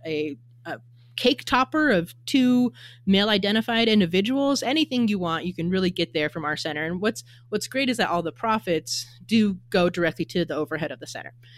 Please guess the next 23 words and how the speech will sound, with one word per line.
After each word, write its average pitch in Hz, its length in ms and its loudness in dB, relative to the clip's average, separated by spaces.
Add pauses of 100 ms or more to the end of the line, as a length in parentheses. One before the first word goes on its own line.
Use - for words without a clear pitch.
(260)
Then 196 80 2
there's 190 140 2
also 247 320 0
a 254 40 0
resource 226 600 -2
area, 139 460 -4
so 160 340 0
you 185 180 2
can 180 200 2
find 165 340 0
pamphlets 196 560 -2
on 180 460 0 (560)
anything 269 720 2
really 311 380 4
in 262 140 6
general. 180 540 0
And 214 220 4
there's 233 160 2
a 220 60 0
big 226 200 -2
community 214 460 2
wall 202 420 -2
where 170 220 0